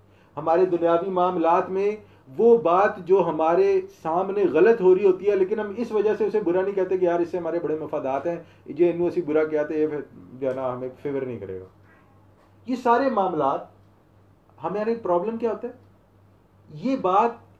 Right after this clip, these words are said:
या ये चीज़ें इस चीज़ की निशानदेही करती हैं कि हमारे back of the mind में, दिमाग के पीछे कहीं शक है हमें कि मरने के बाद हमसे इनके बारे में नहीं पूछा जाएगा। अल्लाह ताला की गफ्फारियत और रहीमियत को हमने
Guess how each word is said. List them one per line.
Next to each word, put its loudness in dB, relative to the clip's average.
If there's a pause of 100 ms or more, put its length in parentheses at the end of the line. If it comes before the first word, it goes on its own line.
(160)
या 0
ये -6
चीज़ें -8
इस -8
चीज़ -14
की -12
निशानदेही -8
करती -10
हैं -12
कि -6
हमारे -2
back -2
of -10
the -4
mind -6
में, -6 (440)
दिमाग -4
के -2
पीछे -6 (380)
कहीं 4
शक -2
है 2
हमें 0
कि 2
मरने -4
के 2
बाद -2
हमसे -12
इनके -12
बारे -6
में -12
नहीं -8
पूछा -18
जाएगा। -18 (1900)
अल्लाह 0
ताला 2
की -2
गफ्फारियत -2
और -2
रहीमियत -8
को -2
हमने -6